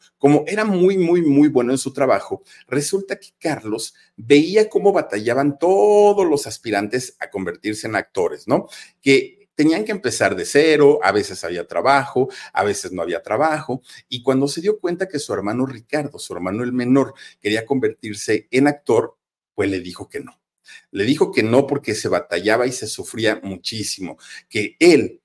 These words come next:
Carlos, quería ver a su hermano Ricardo convertido en un verdadero profesionista. Nada de andar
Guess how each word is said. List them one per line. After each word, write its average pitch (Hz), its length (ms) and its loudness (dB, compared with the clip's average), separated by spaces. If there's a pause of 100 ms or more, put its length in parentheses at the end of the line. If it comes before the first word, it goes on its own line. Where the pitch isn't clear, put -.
(120)
Carlos, 113 500 2
quería 101 240 0
ver 123 140 2
a 127 40 0
su 123 120 -4
hermano 104 280 -2
Ricardo 107 520 0 (200)
convertido 123 720 -2
en 123 200 0
un 160 180 2
verdadero 135 720 2
profesionista. 95 920 -6 (300)
Nada 247 420 2
de 135 80 2
andar 117 300 6